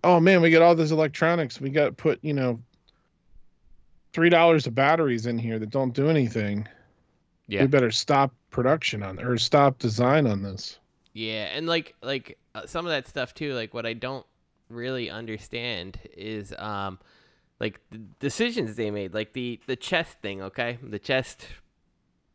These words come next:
Speaker 2: I don't know. Gem? I don't know what you would call it. The, the big light in the middle of his chest where you're supposed to put
Speaker 1: His
Speaker 2: the thing.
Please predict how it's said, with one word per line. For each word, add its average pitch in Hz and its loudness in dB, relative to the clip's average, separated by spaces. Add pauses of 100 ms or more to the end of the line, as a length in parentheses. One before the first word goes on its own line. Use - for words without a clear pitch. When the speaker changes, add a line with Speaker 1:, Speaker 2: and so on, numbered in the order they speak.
(560)
Speaker 2:
I 113 -2
don't 104 -8
know. 87 -12 (1500)
Gem? 131 -2
I 117 -8
don't 127 -4
know 120 -4
what 110 -6
you 117 -4
would 104 -8
call 107 -4
it. - -10
The, 101 -6
the 120 -8
big 151 0
light 123 -2
in 117 -8
the 120 -2
middle 117 -2
of 107 -8
his 110 -10
chest - -8
where 107 -10
you're 107 -8
supposed 107 -12
to - -20
put 135 0
Speaker 1:
His 123 2
Speaker 2:
the 117 -4
thing. 92 -10